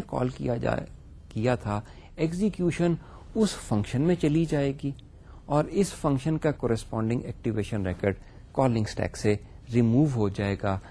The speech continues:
اسٹیک ون لیول انوائنڈ ہو جائے گا۔ So جس جگہ سے اس فنکشن کو کال کیا گیا تھا، ایگزیکیوشن وہاں پہ جائے گی، اس وہاں پہ چیک کرے گی کہ اس بلاک میں،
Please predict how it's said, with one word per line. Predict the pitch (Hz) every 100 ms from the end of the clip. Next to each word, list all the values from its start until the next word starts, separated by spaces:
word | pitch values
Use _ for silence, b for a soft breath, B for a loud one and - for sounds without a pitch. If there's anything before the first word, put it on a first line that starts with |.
| B
اسٹیک | - - 131 113 - - 101
ون | 110 98
لیول | 90 101 - -
انوائنڈ | 101 82 - -
ہو | -
جائے | - 120 -
گا۔ | 151 - B B B B B B -
So | 123
جس | 110 208 - - - -
جگہ | 113 170 214 196
سے | 156 143
اس | 131
فنکشن | 123 110 151 170
کو | 165
کال | 151 117 113
کیا | 123 110
گیا | 101 101 95
تھا، | - 95 - B B
ایگزیکیوشن | 113 - 110 - 104 101 90
وہاں | - 110
پہ | 151 196
جائے | 175 160 160 156
گی، | 151 147 B B B B -
اس | - 185 -
وہاں | 123 113 220
پہ | 220 226
چیک | - 156 -
کرے | 135 123 123
گی | 120 120 120 B B B -
کہ | -
اس | 202 185 156
بلاک | 127 120 110 110 123
میں، | 113 110